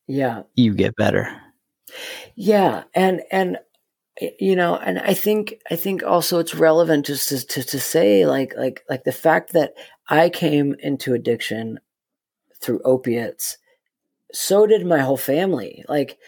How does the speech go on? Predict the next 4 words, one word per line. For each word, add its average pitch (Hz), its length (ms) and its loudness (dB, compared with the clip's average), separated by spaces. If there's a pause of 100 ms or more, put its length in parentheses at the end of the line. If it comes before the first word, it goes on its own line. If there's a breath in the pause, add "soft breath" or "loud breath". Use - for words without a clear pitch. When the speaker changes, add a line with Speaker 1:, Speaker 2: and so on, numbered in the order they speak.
(380 soft breath)
Speaker 1:
like, 131 320 -4
um, 120 360 -8 (600)
we 175 280 0
understand 165 880 2